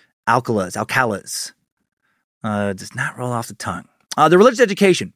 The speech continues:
very important to their devoutly Catholic mother. The kids all lived in an average middle-class neighborhood in a four-bedroom home not far from the Alamo. Rodney and Raul each had their own bedrooms. Sisters had to share one. Uh, two sisters, same first name, sharing a room.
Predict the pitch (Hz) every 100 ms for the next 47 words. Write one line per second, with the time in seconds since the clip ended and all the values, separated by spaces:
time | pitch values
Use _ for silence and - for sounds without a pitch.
0 | - 113 180 196 - 185 185 147 127 131
1 | 131 143 139 127 117 123 98 123 - -
2 | _ - 190 175 180 165 170 160 139 139
3 | 156 147 135 151 156 151 - 143 143 -
4 | 135 131 131 135 127 101 87 - 143 135
5 | 135 123 127 120 120 120 117 117 - -
6 | 147 147 123 104 101 104 139 - _ _
7 | _ _ _ 117 117 113 110 107 147 185
8 | 135 110 110 95 127 185 214 214 - -
9 | _ _ _ - 135 131 123 107 - 160
10 | 170 175 185 175 _ _ 143 135 - -
11 | - 139 143 165 147 - - 139 139 131
12 | 143 147 147 - 131 123 135 135